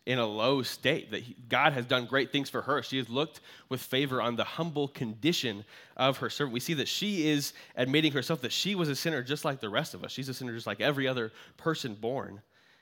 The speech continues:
The idea that Mary was sinless, and so that that's how Jesus was born without sin, is not biblical. And just this alone shows us that there's a lot more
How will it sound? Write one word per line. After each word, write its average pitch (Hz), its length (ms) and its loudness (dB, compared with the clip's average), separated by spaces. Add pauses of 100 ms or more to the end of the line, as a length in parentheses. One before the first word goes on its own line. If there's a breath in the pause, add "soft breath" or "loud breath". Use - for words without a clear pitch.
(380 soft breath)
The 127 60 4
idea 143 260 6
that 135 140 2
Mary 165 340 6
was 143 160 4
sinless, 147 760 4 (160 loud breath)
and 120 100 -2
so 139 120 -2
that 123 180 4 (180)
that's 131 260 10
how 156 160 8
Jesus 151 240 0
was 147 100 -4
born 151 120 0
without 156 260 2
sin, 165 300 0 (260 soft breath)
is 127 240 2
not 139 300 6
biblical. 123 400 0
And 117 180 2
just 170 200 0
this - 160 4
alone 113 260 -2
shows 104 200 -8
us 104 60 -10
that 110 80 -6
there's 113 160 -2
a 101 60 -6
lot 104 220 0
more 110 340 -2